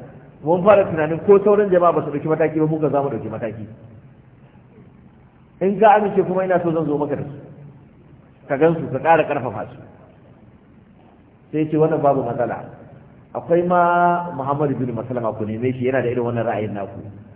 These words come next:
In za ku zo ku taho har da shi." <laughs> Sai yanzu su biyar duka an samu damar shigowa da su.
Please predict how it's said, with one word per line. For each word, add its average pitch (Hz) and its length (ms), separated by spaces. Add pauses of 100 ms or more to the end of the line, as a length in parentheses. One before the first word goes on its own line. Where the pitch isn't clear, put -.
(280)
In 156 160
za 165 140
ku 160 140
zo 139 80
ku 135 120
taho 127 220
har 127 160
da 107 80
shi." - 160 (4000)
<laughs> - 3250
Sai 185 100
yanzu 214 220
su 247 180
biyar 202 200
duka 214 200
an 208 120
samu 190 180
damar 190 260
shigowa 196 280
da 127 80
su. - 140